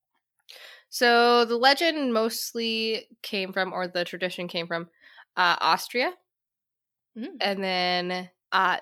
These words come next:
Speaker 1: so he's kind of like what you mentioned before, which is the counterpart of Saint Nicholas.
Speaker 2: Mm-hmm.
Speaker 1: He comes on December sixth, Saint Nicholas
Speaker 2: Oh.
Speaker 1: does, and gives all the kids gifts if they were good.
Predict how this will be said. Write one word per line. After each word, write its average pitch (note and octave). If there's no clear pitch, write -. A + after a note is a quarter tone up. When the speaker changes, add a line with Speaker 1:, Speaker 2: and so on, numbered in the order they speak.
Speaker 1:
so A3
he's D#4
kind C4
of A#3+
like A3
what G3
you G3+
mentioned F#3+
before, F3+
which F#3
is F3
the E3+
counterpart F3+
of E3+
Saint E3+
Nicholas. G3
Speaker 2:
Mm-hmm. B3
Speaker 1:
He A#3+
comes D4+
on A3+
December A3+
sixth, -
Saint -
Nicholas G3+
Speaker 2:
Oh. -
Speaker 1:
does, G3+
and G3
gives F#3
all F3+
the G3
kids G#3+
gifts -
if A#3
they G3+
were G#3+
good. G3+